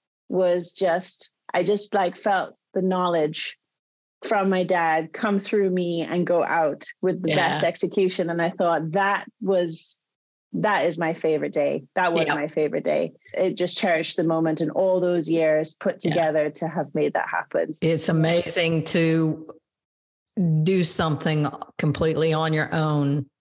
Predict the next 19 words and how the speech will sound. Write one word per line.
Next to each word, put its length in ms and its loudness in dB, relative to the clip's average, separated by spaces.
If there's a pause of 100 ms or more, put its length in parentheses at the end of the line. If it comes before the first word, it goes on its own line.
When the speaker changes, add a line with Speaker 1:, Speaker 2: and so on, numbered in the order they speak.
(300)
Speaker 2:
like 320 0
that. 420 -2 (440)
And 440 0
something 400 0
that 140 -2
takes 300 0
a 40 0
lot 220 2
of 120 -2
technique 720 0
and 140 2
a 60 0
lot 360 0
of, 300 -2 (1040)
uh, 500 0
knowledge, 880 2 (320)
uh, 440 0
and 180 2
patience 840 -2